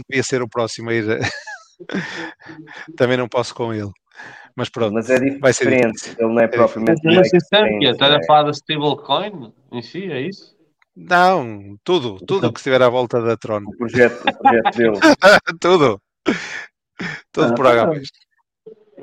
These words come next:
Speaker 3: Não, eu acho, eu acho que quando,
Speaker 2: É
Speaker 3: quando
Speaker 2: mais
Speaker 3: se
Speaker 2: difícil
Speaker 3: decide
Speaker 2: matar um, ma-, matar um, um, um projeto desses.
Speaker 1: É.
Speaker 3: Eu acho que o que, o
Speaker 2: Sim.
Speaker 3: que vai cair vai ser, eh, eh,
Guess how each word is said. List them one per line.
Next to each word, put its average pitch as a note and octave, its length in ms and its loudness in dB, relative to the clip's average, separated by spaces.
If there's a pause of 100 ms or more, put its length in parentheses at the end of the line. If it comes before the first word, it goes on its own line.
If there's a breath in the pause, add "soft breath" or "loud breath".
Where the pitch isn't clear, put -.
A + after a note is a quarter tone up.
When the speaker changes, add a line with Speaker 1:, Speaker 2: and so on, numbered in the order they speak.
(100)
Speaker 3:
Não, C3 180 4
eu E3 160 6
acho, E3 280 2
eu D3+ 140 0
acho C#3 300 0
que - 80 -20
quando, G2+ 600 -8 (540)
Speaker 2:
É - 40 -20
Speaker 3:
quando G#2+ 220 -4
Speaker 2:
mais A2 180 2
Speaker 3:
se A#2+ 80 -2
Speaker 2:
difícil B2 300 -2
Speaker 3:
decide B2 200 4
Speaker 2:
matar A#2+ 120 6
um, B2+ 100 -2
ma-, B2+ 280 -2
matar A#2+ 320 2
um, A#2+ 120 0 (140)
um, A2+ 540 -10
um A#2 60 -8
projeto A2+ 360 -6
desses. G2+ 400 -6
Speaker 1:
É. C#3+ 60 -8
Speaker 3:
Eu C#3+ 80 4
acho - 240 2
que - 180 -12
o A#2+ 220 -6
que, C3 80 -6
o B2+ 40 -4
Speaker 2:
Sim. A#2+ 200 -6
Speaker 3:
que - 20 -6
vai A#2+ 220 0
cair B2 320 0
vai A#2 200 0
ser, G2+ 300 -6
eh, F2+ 380 -6
eh, F2 360 -18